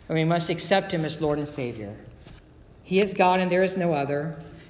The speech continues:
and his will is that none perish, but all come to salvation. Have you trusted in Jesus as Lord and Savior? Are you living for him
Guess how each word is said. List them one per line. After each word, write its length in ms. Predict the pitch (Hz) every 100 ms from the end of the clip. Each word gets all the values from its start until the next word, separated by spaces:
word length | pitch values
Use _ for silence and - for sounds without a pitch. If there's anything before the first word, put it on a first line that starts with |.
| -
and 140 | 160
his 260 | 175 202 -
will 220 | 185 190
is 220 | 160 160
that 100 | 165
none 300 | 156 170 175
perish, 480 | 170 147 135 - - - - -
but 100 | 160
all 180 | 160 170
come 220 | 165 165
to 60 | 156
salvation. 720 | - 143 127 113 - 98 107 - - - - - - - - - - - - - -
Have 200 | - 151
you 540 | 180 220 156 151 185 - - - - - - - - - - - - - - -
trusted 600 | - 208 180 - 180 160
in 120 | 160
Jesus 440 | 147 170 170 175 175
as 120 | 165
Lord 200 | 156 151
and 80 | 147
Savior? 440 | - 120 110 104 104 - - - - - -
Are 100 | 143
you 220 | 160 208
living 300 | 202 226 196
for 200 | 170 165
him 380 | 156 151 147 147